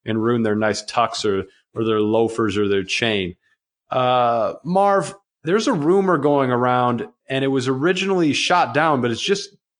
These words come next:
opened up today that the Bengals are open to it. And that rumor is, or at least they said they're not shutting down trade talks. That rumor is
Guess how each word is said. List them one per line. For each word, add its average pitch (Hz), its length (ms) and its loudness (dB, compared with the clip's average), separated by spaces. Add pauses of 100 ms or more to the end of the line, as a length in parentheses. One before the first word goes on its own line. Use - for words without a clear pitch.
(120)
opened 170 320 -2
up 156 140 0
today 143 320 0
that 123 180 -2
the 110 80 -4
Bengals 135 500 -2
are 120 160 -2
open 139 300 -2
to 98 180 -4
it. 95 180 -4
And 123 140 -4
that 160 160 0
rumor 160 520 0
is, 120 460 -2 (180)
or 147 120 0
at 160 60 2
least 226 180 0
they 196 80 2
said 190 180 0
they're 151 140 2
not 151 360 0 (420)
shutting 143 360 0
down 131 260 0
trade 123 280 -2
talks. 104 320 -2
That 165 200 0
rumor 196 440 0
is 120 440 -4